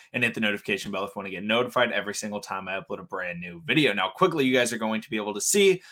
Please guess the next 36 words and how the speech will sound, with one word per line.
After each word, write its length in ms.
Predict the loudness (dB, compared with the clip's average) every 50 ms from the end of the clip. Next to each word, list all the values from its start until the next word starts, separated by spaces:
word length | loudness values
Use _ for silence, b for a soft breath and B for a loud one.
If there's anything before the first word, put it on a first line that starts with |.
| B B B B B B B
my 60 | 4 8
background's 420 | 8 8 8 6 2 0 0 0
a 60 | 0
little 120 | 0 2 2
bit 140 | 0 0
different. 240 | -2 -2 -2 0 0
I 40 | 0
have 220 | 2 2 0 2
my 180 | 2 0 0 0
room 380 | -2 -2 -2 -2 -2 -2 -2 0
rearranged. 680 | 0 0 2 0 0 0 0 0 -2 -2 -4 -8 -6 -2
I 120 | -2 -2
have 380 | -2 0 2 6 6 6 6 4
a 60 | 0
green 380 | 0 -2 -4 -2 -2 -2 -2 -2
screen. 420 | -4 -4 -4 -4 -4 -4 -6 -8 -12 _ _ _ _ _ _ _ _ _ 0
I'm 240 | 2 2 2 2 4
working 320 | 6 6 6 4 0 0
on 140 | 0 0 0
setting 340 | 0 2 2 2 2 2 2
that 160 | 2 4 4
up 200 | 4 2 2 0
to 100 | -4 -2
make 240 | 0 0 0 0 0
it 120 | -4 -4
just 220 | -4 -6 -6 -4 -2
kind 180 | -2 -2 -2
of 60 | -2
like, 180 | -2 -2 -2 -2 -2
it'll 200 | 0 2 2 2
be 140 | 2 2 4
like 180 | 4 4 4 4
a 40 |
really 360 | -2 0 -2 -2 0 0 -2 -2
casual 720 | -4 -12 -8 -2 0 2 2 2 0 -2 -8 -8 -8 -6
background. 760 | -4 -2 0 0 0 -2 -2 -2 -2 0 0 0 -2 -2 -6